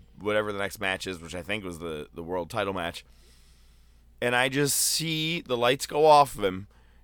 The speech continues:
and he just turns to head back towards the announce booth. Dude, I watch his shoulders just shrug down and slowly walk. Like, he's like,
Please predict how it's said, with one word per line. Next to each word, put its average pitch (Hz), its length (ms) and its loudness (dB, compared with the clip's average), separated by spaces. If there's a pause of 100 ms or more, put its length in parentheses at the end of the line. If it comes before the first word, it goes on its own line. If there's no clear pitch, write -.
(140)
and 131 160 0
he 135 80 -2
just 131 260 -2
turns 165 720 2
to 135 160 -2
head 131 220 0
back 123 280 4
towards 127 400 2
the 98 580 2
announce 104 400 0
booth. 165 300 0 (420)
Dude, 135 180 0
I 123 100 6
watch 123 340 4
his 123 100 0
shoulders 123 560 2
just 101 180 -6
shrug 135 520 2
down 123 460 6
and 117 200 -4
slowly 131 760 2
walk. 113 580 4
Like, 95 160 -2
he's 101 180 -8
like, 104 300 0